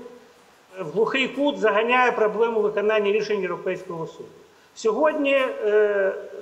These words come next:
можна домогтися позитивного рішення Європейського суду, але домогтися його виконання в повному обсязі дуже важко. І це, я думаю, для нас, для правозахисних організацій має бути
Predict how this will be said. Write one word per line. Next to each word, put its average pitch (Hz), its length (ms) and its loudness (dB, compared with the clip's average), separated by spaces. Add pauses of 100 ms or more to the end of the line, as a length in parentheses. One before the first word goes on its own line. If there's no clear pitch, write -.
(400)
можна 247 360 2
домогтися 220 720 0 (920)
позитивного 233 640 2
рішення 240 320 -2
Європейського 160 680 -4
суду, 131 400 -12 (400)
але 220 220 2
домогтися 254 600 -2
його 233 160 2
виконання 247 580 0
в - 120 -6
повному 214 340 2
обсязі 190 320 -4
дуже 170 260 -6
важко. 131 320 -6 (460)
І 196 100 -2
це, 269 440 2
я 233 120 4 (120)
думаю, 226 520 4
для 208 400 4 (600)
нас, 247 380 4 (600)
для 214 80 2
правозахисних 202 540 0
організацій 214 640 2
має 202 240 2
бути 202 360 0